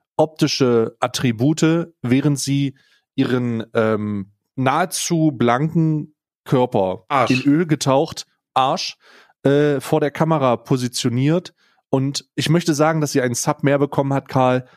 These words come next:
Speaker 1: Sie hat jetzt sechs Subs vom Sub-Goal von dreißig.
Speaker 2: Sechs Stück schon?
Speaker 1: Ja, und, ähm, das ist ihr Fulltime-Job. Das heißt, sie steht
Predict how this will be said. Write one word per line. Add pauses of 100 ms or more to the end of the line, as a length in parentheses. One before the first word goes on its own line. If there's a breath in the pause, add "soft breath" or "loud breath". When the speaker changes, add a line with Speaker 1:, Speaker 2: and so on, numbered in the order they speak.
(100)
Speaker 1:
Sie
hat
jetzt
sechs
Subs
vom
Sub-Goal
von
dreißig. (880)
Speaker 2:
Sechs
Stück
schon? (480)
Speaker 1:
Ja,
und, (160)
ähm,
das
ist
ihr
Fulltime-Job.
Das
heißt,
sie
steht